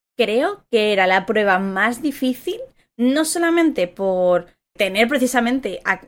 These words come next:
a un integrante del, del grupo, evidentemente que también lo hace más difícil y te suma presión añadida y todo esto, sino también por el hecho de, de que, jope, incluso los propios jueces lo dijeron,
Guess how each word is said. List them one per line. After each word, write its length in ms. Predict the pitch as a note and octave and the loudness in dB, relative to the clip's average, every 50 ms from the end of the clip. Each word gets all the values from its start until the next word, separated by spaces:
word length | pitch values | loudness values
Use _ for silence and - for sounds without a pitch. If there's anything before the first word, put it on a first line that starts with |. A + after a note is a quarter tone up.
| - F#3+ | -8 -4
a 160 | E3+ E3+ F3 | -2 -2 -2
un 220 | F#3+ G#3 A3 A#3 A#3+ | -2 -2 -2 -2 -2
integrante 520 | A3+ - A3+ G#3 A3 A#3 B3 A3+ G3 F3 | 0 0 0 0 2 0 0 0 -2 -2
del, 480 | E3 E3 E3 E3 D#3+ E3+ E3+ E3 E3 E3 | -2 0 -2 0 -2 -4 -6 -6 -6 -4
del 200 | E3+ F3 F3 E3 | -2 -2 -2 0
grupo, 480 | G3 G#3+ G#3 - G#3 G#3+ B3+ - _ _ _ _ _ _ _ _ - | 0 -2 0 0 -4 -6 -6 -6 _ _ _ _ _ _ _ _ -10
evidentemente 600 | F#3 E3+ E3 E3+ F#3 F#3 F#3+ F#3+ G3+ G#3 G3 F3 | -6 -6 -4 -4 -2 -2 -2 -2 -2 -2 -4 -4
que 120 | - E3 D#3 | -6 -6 -8
también 260 | - D3+ D#3+ E3+ F3+ | -6 -4 -2 -2 0
lo 80 | F#3 | 0
hace 200 | F#3 F#3 - D#3 | -2 -2 -4 -10
más 160 | C#3 D#3 E3+ F3 | -8 -8 -8 -8
difícil 440 | F3+ F3 A3 A3+ - - E3+ D#3 | -8 -6 -4 -6 -4 -4 -4 -4
y 60 | D#3+ D#3 | -4 -4
te 280 | - D#3 D3+ D3+ D3+ D#3 | -4 -8 -6 -6 -8 -10
suma 340 | - - F3 E3+ F3 E3+ | -8 -8 -6 -6 -4 -6
presión 440 | F3 F3 E3+ - - F#3 F3+ F3 F3 | -6 -8 -10 -8 -4 -2 -2 -2 -2
añadida 440 | E3+ F3 E3+ E3 E3+ F#3 F#3 D#3+ C#3 | -2 -4 -4 -4 -2 -4 -4 -4 -6
y 40 | C3+ | -8
todo 240 | - D#3 E3+ F#3+ G3 | -8 -6 -2 0 0
esto, 360 | G3+ G#3+ - - - A#3 D4 - - - - - | 0 0 -2 -4 -4 -6 -6 -6 -12 -20 -20 -16
sino 300 | - - C4+ A#3+ A3+ F3 | -8 -4 -2 -2 -2 -2
también 300 | F3+ E3+ F3+ F#3+ G#3 A3 | -4 -6 -4 -6 -6 -2
por 140 | D4 D#4+ D4 | -2 0 0
el 140 | C4+ C4+ D4 | 0 -2 -4
hecho 320 | D4 D4 - E4+ F4+ F#4 | -6 -8 -6 -6 -6 -6
de, 500 | A3+ F#3+ G#3+ G3+ F#3+ F#3 F3+ E3+ - _ _ - - _ _ _ | -6 -6 -4 -2 -2 -2 -2 -4 -4 _ _ -20 -20 _ _ _
de 140 | - G3+ - | -8 -8 -6
que, 280 | - G3 F#3+ F#3 - - | -4 -4 -2 -2 -2 -4
jope, 540 | F#3 - - A3 G#3+ A3 B3+ D4 C#4 - - - - | -6 -8 -6 -6 0 2 2 0 0 -4 -10 -10 -6
incluso 380 | G#3+ G#3 G3+ G#3 G#3+ - A3 | -6 -6 -4 -4 -6 -6 -4
los 180 | G3+ F#3+ F#3 - | -4 -4 -4 -4
propios 840 | - G3+ F#3+ - B3 C4 C4 B3+ B3+ B3 B3 B3 B3 B3 B3 - | -6 -8 -6 -4 -2 0 0 2 2 4 4 6 4 4 2 2
jueces 320 | - A#3 A3+ A3+ B3+ C4 D4+ | 0 -2 0 0 -4 -4 -4
lo 80 | D4 | -4
dijeron, 500 | A3+ G3+ - - G3+ A#3+ D4+ D4 F#3 - | -6 -6 -8 -6 -4 -2 -2 -2 -4 -6